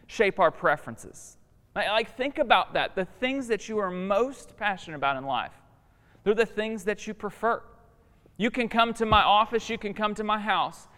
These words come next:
and you can easily see what I'm passionate about. And the things that I'm passionate about are also the things that I prefer.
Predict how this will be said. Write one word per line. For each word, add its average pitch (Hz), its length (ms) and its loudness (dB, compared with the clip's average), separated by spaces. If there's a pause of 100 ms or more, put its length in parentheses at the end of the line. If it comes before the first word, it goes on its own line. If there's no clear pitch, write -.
(160)
and 208 180 0
you 226 120 0
can 226 240 -6
easily 240 480 -4
see 170 500 -4 (140)
what 185 180 4
I'm 180 160 2
passionate 156 600 -2
about. 110 320 -8 (480)
And 170 100 -2
the 202 60 0
things 220 320 2
that 214 120 2
I'm 143 200 2
passionate 190 580 -4
about 127 420 -4 (380)
are 165 140 2
also 185 320 2
the 170 100 -4
things 175 300 -6
that 165 100 0
I 151 100 2
prefer. 160 440 -2